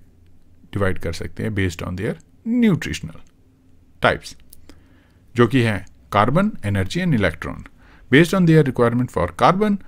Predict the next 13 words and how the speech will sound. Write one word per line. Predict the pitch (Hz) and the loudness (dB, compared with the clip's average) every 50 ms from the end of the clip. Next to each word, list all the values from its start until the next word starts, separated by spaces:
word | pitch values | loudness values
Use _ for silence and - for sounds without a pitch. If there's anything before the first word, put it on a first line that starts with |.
| - - - - - 104 | -16 -20 -20 -12 -6 -2
energy, | 110 131 151 156 156 - 175 170 165 160 - | 2 2 2 2 2 0 -2 -2 -2 -4 -6
electron | 95 104 117 139 160 - - 185 185 185 185 160 - - - - - - - - | -4 0 0 0 0 0 -2 0 0 0 -2 -4 -6 -14 -20 -20 -20 -20 -6 -2
के | 123 | 0
बेसिस | 120 131 135 - 160 151 156 | 2 2 2 2 0 0 0
के | - - 131 120 | 0 0 0 0
ऊपर | 117 117 - 170 196 202 - - | 0 -2 -2 -4 -4 -4 -4 -4
आप | 104 101 - | -4 -2 -2
इनको | 101 95 101 - 151 170 190 - - - - | -4 -6 -4 -4 -4 -4 -4 -6 -10 -14 -2
सब | - - 131 101 | 4 4 4 4
डिवाइड | 101 98 90 82 80 - | 4 0 0 -2 -2 -4
कर | - - | -8 -10
सकते | - - 87 82 - - | -10 -10 -12 -12 -12 -14
हैं। | - - - | -14 -14 -14